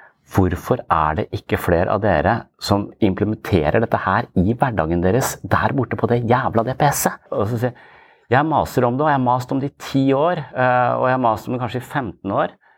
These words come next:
men, eh, men det er, eh, et eller annet, eh, i systemet som jeg tror er motivert av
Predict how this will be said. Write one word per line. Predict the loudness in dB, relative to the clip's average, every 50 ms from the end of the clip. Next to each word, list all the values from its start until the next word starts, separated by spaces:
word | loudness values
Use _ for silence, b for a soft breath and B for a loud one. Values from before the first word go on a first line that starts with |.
| b b b _ _ _ _ 0
men, | 2 2 2 4 4
eh, | 2 2 2 0 0
men | 0 0 0
det | 0
er, | 0 0 0 2 2 0 0 0 -2
eh, | -2 -2 -4 -6
et | -8 -8 -4 -2
eller | 0 2
annet, | 2 2 0 -2 -2 0 2
eh, | 2 2 0 0 0 0 0
i | 0 0
systemet | -2 -4 -4 -4 -2 0 0 2 2 2 0 0 0 -2 -2 B B B B B B -6
som | -2 0 0 2 0
jeg | 0 0 0
tror | 2 2 4
er | 2
motivert | 0 0 0 0 0 2 4 4 4 2 0 -2 -4
av | 0 2 4 4 4 4 2 -2